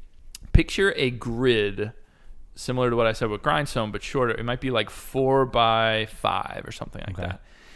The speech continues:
Speaker 1: And each one of the spots c-, ha-, can have a card. So i-, they're piles, like solitaire kind of, right?
Speaker 2: Mm-hmm.
Speaker 1: So in the front row, you have five,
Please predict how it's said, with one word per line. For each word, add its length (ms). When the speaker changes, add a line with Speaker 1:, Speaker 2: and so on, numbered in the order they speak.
Speaker 1:
And 160
each 240
one 120
of 60
the 80
spots 760
c-, 200
ha-, 180
can 140
have 180
a 40
card. 520
So 540
i-, 140
they're 220
piles, 540
like 120
solitaire 580
kind 200
of, 160
right? 160
Speaker 2:
Mm-hmm. 100
Speaker 1:
So 160
in 140
the 40
front 440
row, 520
you 140
have 100
five, 720